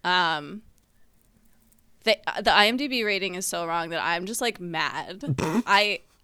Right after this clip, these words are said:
Speaker 1: I saw the I M D B rating and I was like, "This is gonna be my number one."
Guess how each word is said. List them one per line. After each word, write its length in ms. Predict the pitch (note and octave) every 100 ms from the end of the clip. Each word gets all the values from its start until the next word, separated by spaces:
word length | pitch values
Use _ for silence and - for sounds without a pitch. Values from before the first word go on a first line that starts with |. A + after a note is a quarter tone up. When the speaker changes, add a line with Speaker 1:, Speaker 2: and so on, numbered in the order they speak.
| - -
Speaker 1:
I 200 | - A#3+
saw 280 | - C4+ A3+
the 100 | B3 A3
I 120 | A3
M 100 | A3
D 100 | G#3+
B 140 | G#3
rating 320 | F#3 F3 G3
and 80 | F#3+
I 60 | F3
was 100 | F#3
like, 220 | F#3 F3+
"This 160 | B3 F#4+
is 100 | D#4+
gonna 180 | D4+ B3
be 140 | A3+
my 140 | A#3
number 320 | G#3+ F#3+ F#3 F3
one." 420 | C#3 F3 G#3